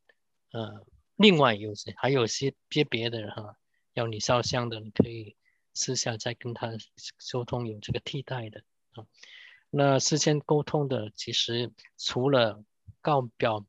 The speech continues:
表明你的信仰，你是一个，呃，可以给你一个做见证的机会，告诉他为什么不是啊。那神，呃，十诫里面啊，神第一条就是要，呃，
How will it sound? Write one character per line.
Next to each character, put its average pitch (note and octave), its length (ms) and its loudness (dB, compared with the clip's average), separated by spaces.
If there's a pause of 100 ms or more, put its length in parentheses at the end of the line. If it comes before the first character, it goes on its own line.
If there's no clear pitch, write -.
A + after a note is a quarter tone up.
(100)
表 A2 220 -2
明 A#2 180 -6
你 A#2+ 80 -4
的 A2 100 -6
信 C3 300 -4
仰， G#2 180 -10
你 G#2+ 100 -12
是 C3+ 240 -2
一 B2+ 40 -6
个， A2+ 180 -4 (640)
呃， A2 300 -10
可 - 260 -2
以 C3 160 -2
给 A#2+ 220 -6
你 A2+ 240 -6
一 B2 80 -12
个 A#2 180 -4
做 B2+ 240 -4
见 C3+ 320 -2
证 A#2+ 240 -4
的 G#2+ 80 -10
机 A2+ 300 -8
会， G#2 240 -12
告 A#2+ 240 -10
诉 A2+ 160 -14
他 A2 300 -12
为 B2 200 -8
什 - 320 -4
么 G2 220 -18 (160)
不 A2 140 -14
是 - 360 0 (140)
啊。 G#2+ 160 -14 (540)
那 A#2 400 -6
神， A#2 580 -2 (260)
呃， A2 240 -8
十 B2+ 220 -2
诫 C3+ 200 0
里 A2 100 -2
面 A2 340 -2 (120)
啊， G2+ 220 -14 (260)
神 A#2+ 400 -2
第 D3+ 260 -10
一 E3 120 2
条 G2+ 340 -8
就 B2 180 -6
是 - 120 -8
要， A2+ 80 -8 (300)
呃， B2 120 0